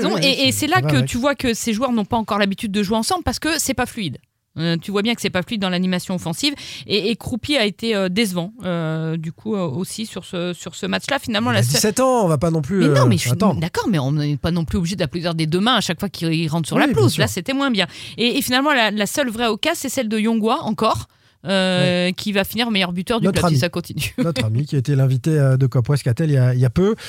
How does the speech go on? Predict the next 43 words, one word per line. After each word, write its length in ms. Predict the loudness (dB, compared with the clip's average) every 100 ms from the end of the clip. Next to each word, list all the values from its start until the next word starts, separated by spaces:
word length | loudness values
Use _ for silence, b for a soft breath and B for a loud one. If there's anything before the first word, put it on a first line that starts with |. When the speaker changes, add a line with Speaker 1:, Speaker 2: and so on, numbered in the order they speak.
| -4
Speaker 2:
Euh, 60 | 2
on 100 | 2
termine 280 | 4 2 4
avec 220 | 2 2
le 80 | 0
calendrier 460 | 2 2 4 2 4
de, 240 | 4 4
de 140 | 4
nos 340 | 4 4 4 4
Merlus 500 | 4 4 4 4 4
et, 240 | 4 4
et 40 | 4
la 80 |
séquence, 500 | 2 2 2 2 0 -6 B B B
euh, 240 | 2 4
va 140 | 4 4
être 180 | 2 0
hyper 300 | 0 4 4
importante. 640 | 4 2 4 2 0 -4 -4
Euh, 220 | 0 2 2
il 60 |
y 20 | 4
a 60 |
la 80 | 4
réception 380 | 4 2 0 2
du 100 | 4
Racing 240 | 2 2
Club 160 | 2 2
de 100 | 4
Lens. 380 | 2 0 -2 0
Euh, 360 | 2 4 4 4
Régis 260 | 2 2
Lebris 240 | 2 2 0
en 100 | 0
parlait 260 | 2 4 4
à 40 |
l'instant. 320 | 4 4 2 0 B B -4
Et 60 |
puis 100 | 2
ensuite, 440 | 2 2 -2 -4 -2
déplacement 500 | 0 2 0 2 2
à 60 |
Clermont 460 | 2 0 2 0